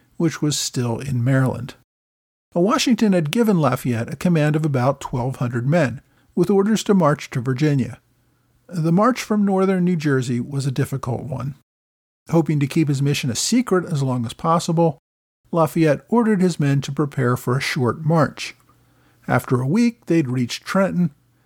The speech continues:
still with no idea of their ultimate destination. Washington's orders to Lafayette told him to march to the head of Elk, Maryland, where a French fleet would carry the army down the Chesapeake to Virginia.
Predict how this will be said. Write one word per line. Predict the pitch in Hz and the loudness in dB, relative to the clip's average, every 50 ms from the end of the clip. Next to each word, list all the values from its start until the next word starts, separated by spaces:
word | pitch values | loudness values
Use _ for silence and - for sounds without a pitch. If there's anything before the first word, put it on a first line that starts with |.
| _ _ | _ _
still | - - - - - 285 269 247 | -14 -12 -6 -2 0 2 4 4
with | 226 202 - | 2 2 2
no | 190 175 175 175 | 2 2 4 4
idea | 175 170 160 139 151 139 143 139 135 | 4 4 2 2 2 2 2 0 -2
of | - - 170 160 139 | -2 -4 -4 -2 0
their | 147 151 - - | 0 0 -2 -2
ultimate | 147 139 - - - 131 127 123 - | -6 -8 -8 -6 -4 -4 -4 -4 -4
destination. | - 131 123 - - - 131 123 139 151 151 143 - 135 131 - - - _ _ _ _ _ _ _ _ _ _ _ _ _ | -6 -6 -6 -6 -6 -4 -2 0 0 0 0 0 -2 -4 -6 -6 -8 -12 _ _ _ _ _ _ _ _ _ _ _ _ _
Washington's | 202 214 247 - - 262 208 240 233 220 180 | 0 2 2 2 2 2 2 4 2 2 4
orders | 190 175 175 175 185 175 - | 4 4 4 4 2 0 0
to | - - | -2 -2
Lafayette | 156 143 135 131 135 - 156 147 131 120 131 151 - | 0 2 2 2 0 0 0 0 0 -2 -4 -6 -8
told | - - 147 131 131 | -8 -8 -6 -4 -2
him | 135 139 | -2 -2
to | 139 - | -4 -4
march | 127 123 139 156 175 185 - - - - _ | -4 -2 0 2 2 2 0 -2 -8 -14 _
to | - - 147 135 131 131 131 | -10 -6 -2 -2 0 0 -2
the | 131 120 123 113 - | -2 -2 -4 -4 -2
head | - - 190 | -2 0 2
of | 196 190 180 | 2 4 4
Elk, | 165 156 180 175 - | 4 4 2 2 0
Maryland, | - 156 139 127 123 120 117 120 120 131 - _ _ _ _ _ _ _ _ | 0 2 2 2 0 0 -2 -4 -4 -6 -10 _ _ _ _ _ _ _ _
where | - 151 | 0 0
a | 139 127 | 0 0
French | 123 - - 202 240 262 - - | -2 -2 0 2 2 2 0 -2
fleet | - - 196 160 147 156 165 | -4 0 2 2 2 2 0
would | 160 165 151 139 | -2 -4 -4 -6
carry | - - - 123 131 143 156 | -6 -4 0 2 2 2 2
the | 156 151 139 | 2 2 2
army | 131 127 123 127 131 127 117 | 2 0 0 0 0 -2 -2
down | 117 - 151 180 220 226 | -2 -4 -2 0 2 2
the | 208 196 | 2 0
Chesapeake | - - 175 143 131 - 139 - - 123 117 117 - - | 0 0 0 0 0 -2 -4 -4 -4 -4 -4 -4 -6 -10
to | - - 113 107 | -10 -8 -8 -8
Virginia. | - 135 113 - - 190 202 180 156 117 - | -6 -8 -4 0 2 2 2 2 0 -2 -6